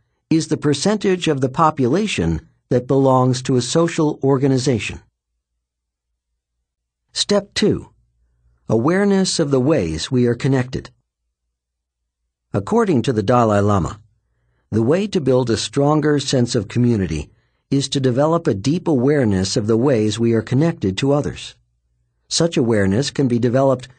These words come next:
by deliberately reflecting on the characteristics we share with others, our common interests, background, and shared experience. The Dalai Lama points out, for example, how the Tibetan people are bound tightly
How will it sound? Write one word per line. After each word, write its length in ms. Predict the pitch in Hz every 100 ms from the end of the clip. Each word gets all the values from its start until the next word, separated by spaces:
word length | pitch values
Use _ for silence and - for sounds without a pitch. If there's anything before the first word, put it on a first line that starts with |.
| _ _
by 140 | 139
deliberately 640 | 139 131 143 185 190 - 151
reflecting 720 | 131 127 - 226 240 - 95
on 120 | 110
the 80 | 117
characteristics 1000 | - 156 151 131 139 165 185 190 185 -
we 120 | 135
share 340 | 143 - 202 202
with 160 | 123
others, 480 | 98 90 65 - - _ _ _ -
our 160 | 196 185
common 340 | 131 120 123
interests, 680 | 175 - 95 - - - - _
background, 580 | 160 185 185 90 - - _ _ _
and 160 | 113 104
shared 300 | - 98 82
experience. 760 | 87 - 196 135 - - - _ _ _ _ _ _ _ _ -
The 100 | 117
Dalai 360 | 127 208 190 147
Lama 320 | 131 123 107
points 360 | - 123 107
out, 180 | 131 120
for 140 | - 113
example, 580 | 95 104 92 80 78 _ _ _ _ _ -
how 180 | 185
the 100 | 196
Tibetan 540 | 180 143 160 - 139 127
people 360 | 147 123 127
are 120 | 117 110
bound 520 | 101 131 135 120 -
tightly 520 | 151 131 78 78 82